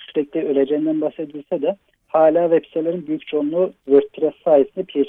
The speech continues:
P ile geliştirilmiş siteler. Bunun yanında Java özellikle çok fazla kullanılıyor. Java'nın da diğerlerine göre avantajı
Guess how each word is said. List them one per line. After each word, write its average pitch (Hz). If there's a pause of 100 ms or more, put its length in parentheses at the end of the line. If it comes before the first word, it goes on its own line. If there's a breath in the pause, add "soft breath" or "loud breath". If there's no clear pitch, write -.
P 156
ile 143
geliştirilmiş 143
siteler. 139 (1200)
Bunun 180
yanında 196 (380)
Java 160
özellikle 135
çok -
fazla 143
kullanılıyor. 131
Java'nın 151
da 160 (760)
diğerlerine 147
göre 156
avantajı 160